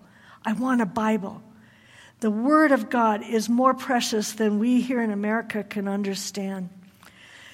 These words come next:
So anyway, I'm gonna, um, open us up in prayer and ask the Holy Spirit to really,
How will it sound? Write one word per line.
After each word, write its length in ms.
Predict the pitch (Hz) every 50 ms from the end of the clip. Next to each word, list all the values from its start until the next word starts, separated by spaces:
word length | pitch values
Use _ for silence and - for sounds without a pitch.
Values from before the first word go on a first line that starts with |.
| - - - -
So 220 | - - 311 320
anyway, 400 | 330 339 381 427 381 330 311 285
I'm 240 | 285 294 277 277 277
gonna, 340 | 330 311 285 277 262 247 240
um, 400 | 254 247 240 226 226 226 233 - - - - - - - - - - - _ _ _ - _ _ _ - - 269
open 260 | 269 269 269 294 277
us 220 | 269 254 - 269
up 180 | 254 262 269 277
in 140 | 262 233 -
prayer 380 | - - 254 247 254 277 277
and 220 | 240 240 233 247 254
ask 280 | 254 254 262 262 -
the 100 | 262 247
Holy 320 | - - 285 277 269 254 247
Spirit 520 | 247 - - - 277 269 247 240 226 247
to 120 | - 262
really, 520 | 240 233 262 277 277 269 269 247 233 214